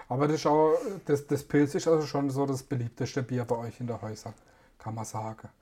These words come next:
Oder ist, äh, sind so die Aktionsbiere, wäre die am meisten getrunken?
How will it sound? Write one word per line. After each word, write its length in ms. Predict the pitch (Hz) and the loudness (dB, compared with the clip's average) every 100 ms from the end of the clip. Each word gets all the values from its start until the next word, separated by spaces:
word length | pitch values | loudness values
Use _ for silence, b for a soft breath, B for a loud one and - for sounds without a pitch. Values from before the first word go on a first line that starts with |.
| b - | b 0
Oder 160 | 143 | 4
ist, 200 | 147 165 B B B | 4 2 B B B
äh, 180 | 156 160 | 4 4
sind 180 | 160 180 | 2 0
so 140 | 143 165 | 2 4
die 140 | 160 | 4
Aktionsbiere, 880 | - - - 139 131 - 143 131 123 | 2 0 0 0 -2 -4 -2 0 0
wäre 220 | 127 123 | 0 -2
die 220 | 117 127 120 | -2 -2 0
am 100 | 120 | -2
meisten 400 | 117 110 - 120 | -4 -8 -12 -14
getrunken? 460 | - 120 117 117 | -10 -10 -8 -10